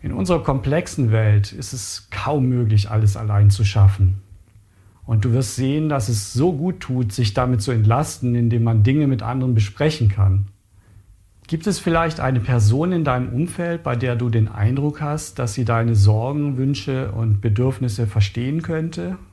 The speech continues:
Oder gibt es einen Menschen, dem du alles anvertrauen könntest? Sprich auf jeden Fall über das, was dich belastet und was dich bewegt. Und auch darüber, was du verändern willst.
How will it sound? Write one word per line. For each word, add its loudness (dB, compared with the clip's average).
Oder 2
gibt -2
es -2
einen 2
Menschen, 0
dem 2
du 2
alles -2
anvertrauen -4
könntest? -8
Sprich 0
auf -2
jeden 0
Fall 0
über -2
das, 0
was -6
dich -14
belastet -6
und -4
was 0
dich -2
bewegt. 4
Und -2
auch -2
darüber, 0
was -2
du 0
verändern 0
willst. 2